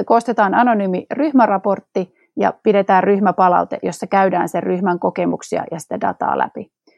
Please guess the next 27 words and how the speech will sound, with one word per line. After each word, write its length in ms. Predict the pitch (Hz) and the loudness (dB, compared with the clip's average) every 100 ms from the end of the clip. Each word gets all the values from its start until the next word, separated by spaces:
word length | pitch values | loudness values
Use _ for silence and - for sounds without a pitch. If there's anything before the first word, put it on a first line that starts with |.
| _ | _
Elikkä 300 | - 208 - | -2 0 -2
siinä 300 | 202 240 226 | 0 2 2
esimerkiksi 460 | 208 214 196 202 - | 0 -2 -4 -8 -4
työyhteisö 580 | 240 214 208 - 196 202 | 0 0 -2 -6 -6 -2
saa 200 | 214 202 | 0 0
sitten 180 | - | -2
hyvää 300 | 247 233 214 | -2 2 2
kuvaa 340 | 208 226 220 202 | 0 0 2 2
siitä, 400 | 220 214 196 185 | 0 -2 2 -2
että 280 | 185 - 180 _ _ _ | 0 -6 -6 _ _ _
mikä 360 | 208 220 214 - - | -4 2 2 2 0
tavallaan 360 | 226 208 202 202 | 2 4 4 2
prosenttiosuus 840 | 220 214 226 190 196 190 185 180 | 2 2 0 0 -2 0 -2 -2
meillä 300 | 202 190 185 | 0 0 0
on, 140 | 180 175 _ _ _ - | 0 -4 _ _ _ 0
ö, 280 | 175 170 - | 2 2 0
kenellä 320 | 196 185 185 | -2 0 0
stressi 400 | 170 - 196 - | -2 -2 -2 2
ja 80 | 190 | 2
palautuminen 580 | 202 196 180 - 180 180 | 4 4 4 0 -4 -4
on 80 | 180 | -2
hyvässä 360 | 262 - - | -2 -2 0
hanskassa 640 | 240 226 214 202 - 202 185 _ _ - | 2 0 -2 -6 -4 -4 -4 _ _ -8
ja 80 | 202 | -2
kuinka 300 | 226 220 202 | 0 0 2
paljon 320 | 208 196 185 | 2 2 2
meillä 420 | 185 180 175 170 | 2 2 2 0